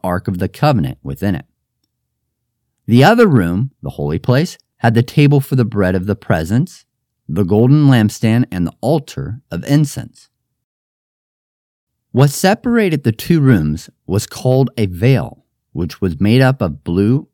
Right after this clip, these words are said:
purple, and scarlet yarns woven together, with cherubims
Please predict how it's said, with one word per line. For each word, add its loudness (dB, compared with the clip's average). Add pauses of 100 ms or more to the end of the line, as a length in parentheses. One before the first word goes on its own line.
(120)
purple, -6
and -6
scarlet 0
yarns 0
woven 2
together, 0 (320)
with -4
cherubims -2